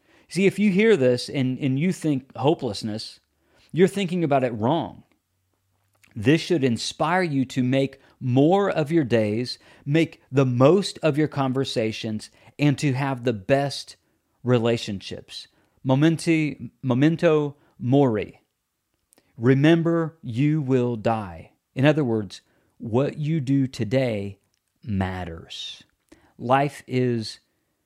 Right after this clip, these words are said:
short. I'm gonna end the podcast episode with a couple phrases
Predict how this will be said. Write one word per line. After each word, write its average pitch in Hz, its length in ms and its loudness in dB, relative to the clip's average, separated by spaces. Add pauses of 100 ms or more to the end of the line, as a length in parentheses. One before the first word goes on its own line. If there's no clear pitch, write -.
(280)
short. - 760 -8 (1080)
I'm 139 80 -2
gonna 156 120 2
end 170 220 2
the 131 280 2
podcast 151 640 2
episode 156 600 0 (260)
with 147 140 -2
a - 40 -20
couple 156 220 2
phrases 156 1000 0